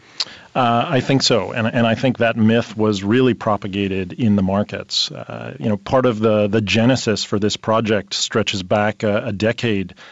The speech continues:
Um, at the time of the tarp, uh, tarp legislation torpedoing,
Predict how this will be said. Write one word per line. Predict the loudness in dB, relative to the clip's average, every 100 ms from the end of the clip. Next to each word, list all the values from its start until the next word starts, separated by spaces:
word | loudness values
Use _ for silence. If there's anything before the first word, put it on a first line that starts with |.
| -20 _
Um, | -6 -2 -2 -2 -4 -10 -14 -4
at | -2
the | 0
time | 0 2 4 4
of | 2 2
the | 2 2 0
tarp, | 0 2 0 0
uh, | 0 2 0 0
tarp | 0 0
legislation | 0 0 0 2 2 2 2 2
torpedoing, | 0 -2 0 2 4 4 2 -2